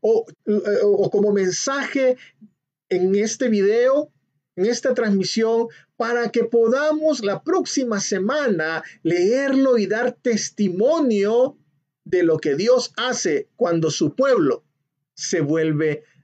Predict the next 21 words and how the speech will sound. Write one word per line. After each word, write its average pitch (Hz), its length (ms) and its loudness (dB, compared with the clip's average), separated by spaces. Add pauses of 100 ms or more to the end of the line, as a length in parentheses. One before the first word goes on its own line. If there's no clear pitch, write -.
(180)
a - 160 -8
Él. - 280 -14 (1300)
Por 156 160 -2
mi 151 80 -2
parte, 247 580 -2 (520)
ha 143 80 -4
sido 233 260 -2
un 233 100 0
privilegio, 220 680 2 (240)
ha 143 140 -6
sido 220 280 0
un 247 100 4
gozo, 277 600 0 (340)
y 160 100 -2
espero 190 380 0
que 180 120 0
Dios 196 300 0
bendiga 202 600 -2 (560)
cada 226 800 -2
día 185 720 -2 (260)
de 170 340 0